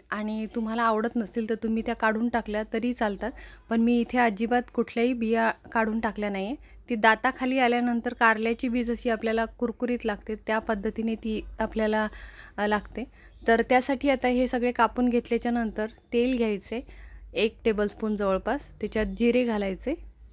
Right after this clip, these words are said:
जिरे चांगलं तडतडलं की मग आपण त्याच्यामध्ये फोडणी करणार आहोत.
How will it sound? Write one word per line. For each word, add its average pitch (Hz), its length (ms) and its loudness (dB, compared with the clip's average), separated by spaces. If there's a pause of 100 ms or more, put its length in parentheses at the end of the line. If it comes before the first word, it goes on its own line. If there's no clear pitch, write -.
(540)
जिरे 214 260 0
चांगलं 208 380 -2 (100)
तडतडलं 220 600 0 (580)
की 208 80 -8
मग 220 220 -2
आपण 214 280 -2
त्याच्यामध्ये 202 360 -4
फोडणी 202 400 -4
करणार 185 360 -2
आहोत. 190 220 -4